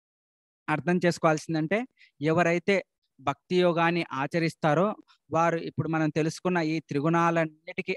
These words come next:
అతీతుడయ్యి చివరికి భగవంతునికి చేరుకుంటాడు అనే విషయాన్ని ఇక్కడ భగవంతుడు వివరించాడు అనమాట.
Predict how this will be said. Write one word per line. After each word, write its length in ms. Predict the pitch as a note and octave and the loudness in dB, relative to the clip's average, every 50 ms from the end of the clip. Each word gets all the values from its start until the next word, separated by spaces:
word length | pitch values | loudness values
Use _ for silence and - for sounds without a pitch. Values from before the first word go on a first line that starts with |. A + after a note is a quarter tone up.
| - | -6
అతీతుడయ్యి 760 | - C3+ - - F3 F3+ - F3+ D#3+ D#3+ D#3 D#3+ F#3 A3 A#3 - _ _ _ _ _ _ _ _ _ _ - F#3 | -8 -10 -2 0 0 0 2 2 0 2 2 2 0 0 -2 -4 _ _ _ _ _ _ _ _ _ _ -6 -2
చివరికి 460 | E3 F3 F3 F3+ - A3 A#3 A3+ - - | 0 0 0 -2 -2 -6 -10 -10 -10 -8
భగవంతునికి 1000 | C#3 C#3+ C#3 C#3+ D#3 D#3+ E3+ E3 E3+ D#3+ - E3 E3 D#3+ - - G#3+ A3+ G#3+ - - - | -6 -4 -4 -2 0 2 2 0 0 -2 -4 -4 -4 -6 -6 -6 -6 -6 -6 -8 -4 0
చేరుకుంటాడు 760 | D#3+ D#3+ D#3 - - D3+ D3+ D#3 C#3+ C#3 C#3 D3+ D#3 C3+ B2 _ _ _ _ - | 0 0 0 0 0 -2 0 2 0 2 4 4 2 2 0 _ _ _ _ -6
అనే 220 | D3+ D3+ C#3+ C#3+ | -6 -4 -4 -4
విషయాన్ని 400 | C#3+ C3 - - D3+ D#3 F#3+ G3+ | -4 -6 -6 -6 -6 -4 -4 -6
ఇక్కడ 160 | E3 E3+ D3+ | -4 -4 -4
భగవంతుడు 480 | C#3 C3 C3+ C3 C#3 C3+ C3+ D3+ D3 E3+ | -2 -2 -2 -2 -2 -4 -4 -2 -2 -2
వివరించాడు 560 | D#3+ C3 C3+ C3 B2+ B2+ B2 - - B2 A#2+ | -2 -2 -4 -4 -4 -6 -8 -10 -10 -12 -10
అనమాట. 260 | B2 B2 A#2+ A#2+ A#2+ | -8 -8 -8 -8 -10